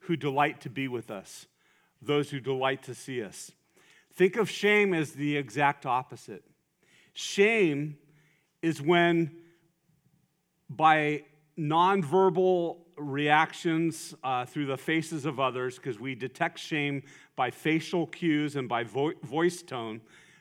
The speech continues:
but we sense that other people are not happy to be with us.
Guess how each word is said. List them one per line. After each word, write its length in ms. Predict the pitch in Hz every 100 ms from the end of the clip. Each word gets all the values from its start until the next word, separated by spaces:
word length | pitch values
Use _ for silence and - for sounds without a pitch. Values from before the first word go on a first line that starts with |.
| _
but 180 | 165 165
we 200 | 165 160
sense 640 | 160 - 240 233 - - - _ _ -
that 180 | 151 -
other 220 | 190 214
people 420 | - 185 180 156
are 140 | 143 139
not 300 | 147 170 -
happy 480 | 135 120 127 107 _ _
to 100 | 131
be 160 | 117 113
with 220 | 107 107
us. 360 | 90 - -